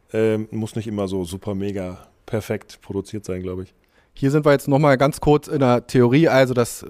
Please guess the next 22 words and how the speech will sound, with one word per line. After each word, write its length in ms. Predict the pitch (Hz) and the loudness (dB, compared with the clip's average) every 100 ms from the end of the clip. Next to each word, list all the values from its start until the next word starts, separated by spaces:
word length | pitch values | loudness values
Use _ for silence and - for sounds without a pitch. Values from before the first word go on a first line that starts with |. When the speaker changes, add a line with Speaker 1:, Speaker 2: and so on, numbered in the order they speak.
| 113 | -16
Speaker 2:
von 180 | - 123 | -10 -8
Stefan 380 | - 135 135 117 | 0 2 2 2
gerade 240 | 117 120 | 2 2
angesprochene 640 | 117 123 - 117 117 107 | 2 0 0 -2 2 0
klassische 520 | - 113 107 127 - | 0 0 0 0 -6
Interviewformat. 960 | 104 151 160 135 131 123 135 117 117 - - - - | -4 0 2 4 2 2 2 4 2 0 -10 -20 -4
Hab 140 | 123 139 | 0 4
ja 120 | 123 | 4
mal 180 | 120 113 | 4 2
so 60 | |
ein 60 | 113 | -2
bisschen 200 | - 113 | 0 -2
die 60 | |
Vorteile 480 | 107 139 147 147 127 | 0 2 2 2 4
jetzt 200 | 123 117 | 4 2
auch 120 | 123 | -4
doch 200 | - 120 | -2 0
nochmal 180 | 117 110 | 2 2
aufgelistet. 720 | 110 160 151 139 131 131 123 - - - - | 2 2 2 2 4 2 2 0 -12 -20 -2
Co-Host-, 680 | 156 165 147 139 135 113 | 2 4 4 2 0 -2
Hosting, 460 | 147 139 - 123 120 | 2 2 2 2 2
logischerweise 960 | - 127 123 117 110 113 117 117 110 | -2 -6 -4 -4 0 4 4 4 2